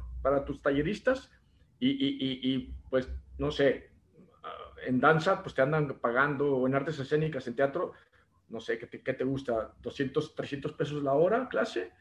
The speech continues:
Entonces, y luego te piden, este, no sé, quinientos pesos por la hora, ¿no? O sea, cosas que no están como,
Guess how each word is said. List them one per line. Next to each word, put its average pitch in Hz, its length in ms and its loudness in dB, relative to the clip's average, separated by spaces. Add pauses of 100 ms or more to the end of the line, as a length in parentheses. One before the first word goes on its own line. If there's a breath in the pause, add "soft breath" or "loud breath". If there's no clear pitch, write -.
(560 soft breath)
Entonces, 131 520 -6
y 123 120 0
luego 135 500 0
te - 100 2
piden, 139 480 2
este, 120 320 -2
no 123 100 -2
sé, 110 340 -8
quinientos 131 360 -2
pesos - 320 -10
por 110 140 -10
la 107 100 -8
hora, 113 280 -8
¿no? 110 340 -12 (420)
O 120 60 -18
sea, 131 180 -6
cosas 160 280 -6
que 147 260 2
no 143 300 0
están 180 340 -2
como, 160 540 0